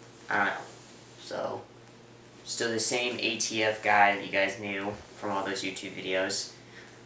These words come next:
Um, hopefully I can make more videos and make you guys laugh that actually do watch me. If you do watch me and you haven't subscribed yet, please do.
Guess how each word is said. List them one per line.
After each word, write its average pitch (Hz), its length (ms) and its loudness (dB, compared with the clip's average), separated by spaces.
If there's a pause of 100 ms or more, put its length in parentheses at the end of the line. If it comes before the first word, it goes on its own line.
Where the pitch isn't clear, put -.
(120)
Um, 98 460 4
hopefully 107 560 6
I 107 80 6
can 107 120 -6
make 104 160 0
more 110 220 2
videos 101 440 2
and 101 100 -2
make 98 160 -2
you 98 80 -4
guys 98 340 4
laugh 101 320 6
that 101 80 8
actually 101 360 2
do 117 180 -2
watch 92 320 2
me. 101 200 -2
If 107 120 -2
you 107 100 0
do 123 160 4
watch 120 260 8
me 113 100 -2
and 104 80 -2
you 104 40 4
haven't 104 200 6
subscribed 107 500 6
yet, 113 220 8
please 98 260 -2
do. 101 240 2